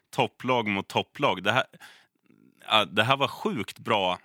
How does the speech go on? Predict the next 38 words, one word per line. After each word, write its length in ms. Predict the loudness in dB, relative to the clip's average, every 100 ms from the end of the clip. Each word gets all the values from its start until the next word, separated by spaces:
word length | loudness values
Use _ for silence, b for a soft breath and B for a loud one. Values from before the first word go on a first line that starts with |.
| _ -4
för 100 | -2
att 80 |
vara 400 | 2 2 4 2
regular 720 | 0 -2 2 2 2 0 0 -2
season. 560 | -4 -4 -4 -4 -2
Alltså, 220 | -2 -4 0
det 60 |
var 100 | 0
som 160 | 0 -2
att 80 | -2
se 120 | -4
en 100 | -4
Super 440 | -2 -2 -2 -4
Bowl. 280 | -2 -2 -2
Det 80 | 0
var, 280 | 2 0 -2 b b _
det 60 | -2
var 140 | -2 -4 -20 -6 2
verkligen 560 | 2 2 2 2 4
rock'n'roll 580 | 2 0 0 2 2 0
och 60 | -2
full 220 | -2 0
laddning 420 | 2 0 0 0 0
från 220 | -4 -2
alla 220 | -2 -2
spelare. 580 | 0 2 4 2 2 -2 B B B B
Eh, 280 | 2 4 2 -2 _ _ -6
och 120 | -2
sen 340 | 0 0 -2 -10 -16 -4
reflektion 600 | 2 2 2 -4 -2 -2
två. 300 | -2 0 0 -2 -6 0
Tänkte 340 | 0 2 -2
du 100 | -4
på 320 | 0 2 2 b b b b _
hur 200 | -2 0
tyst 1300 | 0 -4 -2 -2 -2 -4 -6 -8 -8 -8 -12 -14 -20 -8
det 120 | -4
var 280 | 0 0